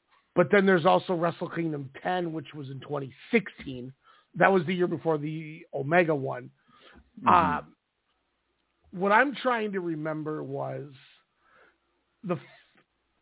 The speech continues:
Speaker 1: the first Okada Tanahashi match you ever saw, was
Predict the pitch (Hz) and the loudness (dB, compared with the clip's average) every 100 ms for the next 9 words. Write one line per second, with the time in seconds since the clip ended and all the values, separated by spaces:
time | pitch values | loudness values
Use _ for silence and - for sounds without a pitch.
0 | _ _ _ _ _ _ _ 226 190 - | _ _ _ _ _ _ _ -4 -4 0
1 | 220 285 302 - - _ - 190 - 208 | 2 2 0 -8 -20 _ -2 -2 4 6
2 | 220 220 214 - - 190 175 180 180 202 | 4 2 -10 -16 -8 -6 -2 -2 -4 -8
3 | 175 170 143 170 175 156 - 165 151 143 | -8 -8 -8 -8 -8 -10 -6 -4 -4 -6